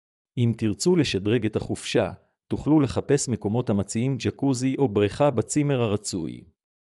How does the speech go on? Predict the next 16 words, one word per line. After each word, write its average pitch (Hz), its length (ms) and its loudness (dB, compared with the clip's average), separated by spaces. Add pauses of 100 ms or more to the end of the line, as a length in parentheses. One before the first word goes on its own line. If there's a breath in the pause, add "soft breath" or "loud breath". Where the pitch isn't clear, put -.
(540)
לסיכום, 85 680 -2 (960)
הכוכב 123 520 2
האהוב 110 380 4
ביותר 107 420 2
עשה 135 260 0
לכם 110 340 -2
ראש 98 320 -2
שקט. - 500 -4 (1040)
צימר, 104 520 0 (340)
מסלולי 107 420 2
הליכה 107 340 0
ומקומות 123 640 0
בילוי 110 340 2
בקרבת 107 580 0
מקום 117 360 0
הלינה, 92 440 -2